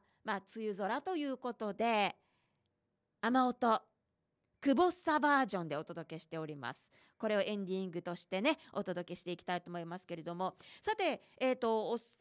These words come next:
ね、先ほどご紹介しました、クガニ言葉の中でもね、ご紹介しましたけれども、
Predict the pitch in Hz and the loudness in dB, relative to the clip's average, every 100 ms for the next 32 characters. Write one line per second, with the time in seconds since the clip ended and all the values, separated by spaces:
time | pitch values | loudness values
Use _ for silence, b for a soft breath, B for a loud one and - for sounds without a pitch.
0 | - 285 262 233 254 233 220 _ _ _ | -8 -6 -6 -4 -2 0 -2 _ _ _
1 | _ - 214 240 240 233 226 - - 339 | _ -4 -2 0 0 0 -4 -4 -2 2
2 | 415 403 415 415 381 277 254 285 240 196 | 2 2 -2 -2 -2 -2 -4 -4 -4 -4
3 | 190 208 214 240 226 233 233 233 - 220 | -2 -4 -4 -4 -2 -4 -4 -8 -6 -6
4 | 208 202 196 226 294 277 | -4 -4 -4 0 2 2